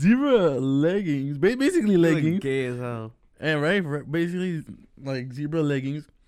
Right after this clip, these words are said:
Speaker 1: a pants, and, like, since he, I think he would wear a scarf, I wore a scarf too, and I made the box, and I w-, and I wore it to school.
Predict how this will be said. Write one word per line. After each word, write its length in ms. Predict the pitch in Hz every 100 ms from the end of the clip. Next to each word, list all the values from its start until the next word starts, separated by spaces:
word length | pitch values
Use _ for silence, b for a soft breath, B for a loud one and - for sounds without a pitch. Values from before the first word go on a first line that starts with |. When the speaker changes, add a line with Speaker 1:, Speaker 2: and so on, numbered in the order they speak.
| b b b b b
Speaker 1:
a 80 | 127
pants, 360 | 143 143 156 147
and, 140 | 143
like, 200 | 135 113
since 300 | 127 - 151
he, 140 | - 139
I 40 |
think 180 | 139 175
he 60 | 208
would 120 | 160
wear 100 | 156
a 60 | 139
scarf, 480 | - 127 143 170 _ b b b
I 80 | 135
wore 220 | 131 143
a 60 | 123
scarf 500 | - 113 135 160 151
too, 340 | - 147 190 - b b b
and 140 | 131
I 60 | 127
made 220 | 131 143
the 80 | 120
box, 580 | 113 127 165 - - - _ _ _ _ _ _ _
and 100 | 127
I 40 | 127
w-, 140 | 123
and 120 | 135
I 60 | 131
wore 160 | 123 139
it 60 |
to 60 | -
school. 280 | - -